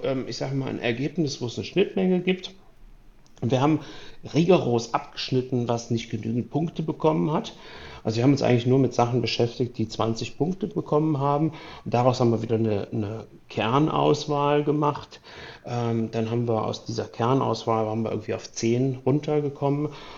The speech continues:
haben wir die U R Ls geprüft. Damit sind nochmal drei, vier rausgeflogen, wo es einfach die U R L nicht mehr gab, die wir haben wollten. Und, ähm, ja, so kamen wir dann zum Swan Magazine, was von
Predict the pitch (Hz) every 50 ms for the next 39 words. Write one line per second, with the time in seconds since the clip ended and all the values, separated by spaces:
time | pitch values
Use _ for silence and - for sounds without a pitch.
0 | - - - 123 120 117 113 120 - - 127 113 104 104 110 127 156 160 - -
1 | - - - - - - 147 156 165 160 - - - - 123 110 117 117 117 -
2 | 131 123 123 117 113 113 107 - 110 107 113 117 - - 120 113 110 113 120 147
3 | 151 - - 160 - - - 151 143 139 135 135 - 151 147 147 147 147 156 160
4 | 156 156 - - - - - - - 120 113 120 127 117 117 120 110 - 110 -
5 | 110 107 107 101 113 131 156 175 170 - - 156 151 147 143 143 143 151 156 151
6 | - - 143 139 139 135 127 139 135 131 147 143 135 135 131 135 135 135 139 131
7 | 127 - - - - - - - - - - - 123 120 117 117 120 113 117 -
8 | - - - - 117 113 113 113 113 113 113 110 107 107 110 110 - - 131 143
9 | 139 127 - 107 92 - - - - - - 120 123 131 135 127 131 127 127 123
10 | - 104 104 110 117 117 120 123 120 - - 127 117 120 117 113 113 110 107 -
11 | - - - - 113 110 117 131 147 160 175 175 175 180 175 165 185 185 180 165
12 | 143 135 135 - - - 123 117 113 113 120 -